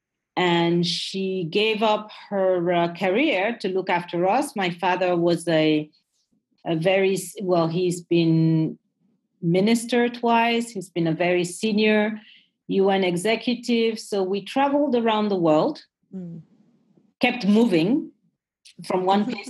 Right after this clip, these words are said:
Speaker 1: to the other. And I think that also gave us an open-mindedness, um, you know, meeting people from everywhere. So for me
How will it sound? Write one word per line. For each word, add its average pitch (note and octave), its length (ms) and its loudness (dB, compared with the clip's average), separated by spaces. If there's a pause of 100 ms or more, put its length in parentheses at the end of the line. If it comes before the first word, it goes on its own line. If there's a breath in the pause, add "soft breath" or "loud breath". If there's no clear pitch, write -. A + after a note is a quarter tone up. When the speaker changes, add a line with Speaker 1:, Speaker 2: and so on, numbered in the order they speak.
Speaker 1:
to F3+ 80 -20
the F3+ 180 0
other. F3+ 300 2
And G3+ 240 -2
I G3+ 100 0
think C4 300 -2
that A#3+ 260 0
also A#3 340 -2
gave A3 400 -2
us A3+ 220 0 (600 soft breath)
an G#3 340 -2
open-mindedness, A3+ 1400 0 (560)
um, F3 760 2 (100)
you G3+ 140 -2
know, F#3 140 4
meeting A3 460 0
people G#3+ 300 -2
from G3 360 -4
everywhere. G3 580 0
So G3 180 -4
for G#3 300 -2
me B3+ 480 0